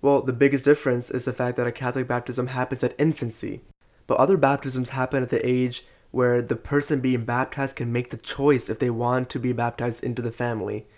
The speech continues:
into the church. That's the biggest difference. And I'd like to use an analogy to explain why infant baptism is necessary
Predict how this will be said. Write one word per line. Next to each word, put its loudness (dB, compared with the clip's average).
into -2
the -6
church. -4
That's 2
the 2
biggest 2
difference. -2
And -2
I'd 2
like 2
to -4
use -2
an 4
analogy 0
to -2
explain -2
why -2
infant -4
baptism -4
is -4
necessary 0